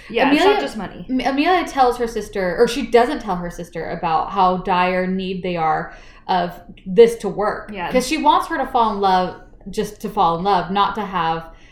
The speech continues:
Speaker 2: not to try to chase after any money or anything like that.
Speaker 1: Yeah, I like that Amelia kinda shields her from it, but Clara's not totally ignorant. She knows that, um,
Speaker 2: Yeah.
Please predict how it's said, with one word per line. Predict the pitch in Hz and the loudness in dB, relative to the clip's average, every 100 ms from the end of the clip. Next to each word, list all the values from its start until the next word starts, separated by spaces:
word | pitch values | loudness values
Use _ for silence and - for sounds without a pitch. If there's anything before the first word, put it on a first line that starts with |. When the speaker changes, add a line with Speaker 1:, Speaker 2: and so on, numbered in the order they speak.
| - | -4
Speaker 2:
not | 220 214 | -2 0
to | |
try | 226 226 196 | -2 -2 -2
to | |
chase | 185 202 196 | -2 -4 -4
after | 180 | -6
any | 180 190 | -6 -4
money | 175 170 | -4 -6
or | 160 | -6
anything | 208 214 165 | -6 -6 -10
like | - | -10
that. | - - - | -8 -6 -2
Speaker 1:
Yeah, | 208 190 | 0 2
I | 175 277 | 2 2
like | 339 392 415 - | 2 2 0 -2
that | 294 240 208 190 - - | 0 2 0 -4 -8 -12
Amelia | 214 226 240 226 | -8 -6 -2 -4
kinda | 226 226 | -4 -10
shields | 196 - 220 214 | -8 -4 -4 -6
her | 214 | -10
from | 254 240 | -10 -8
it, | 233 | -6
but | 220 - | -4 -6
Clara's | - 285 311 311 | -4 -4 -4 -4
not | 247 240 220 190 - - | -6 -2 -2 -2 -6 -14
totally | - 208 220 | -8 0 0
ignorant. | 190 202 226 214 | 0 -4 -6 -6
She | - 233 | -8 -8
knows | 220 202 202 208 226 | -6 -2 0 -2 -2
that, | 240 214 - - - - | -4 -4 -6 -14 -16 -4
um, | 208 | 2
Speaker 2:
Yeah. | 294 180 | 2 2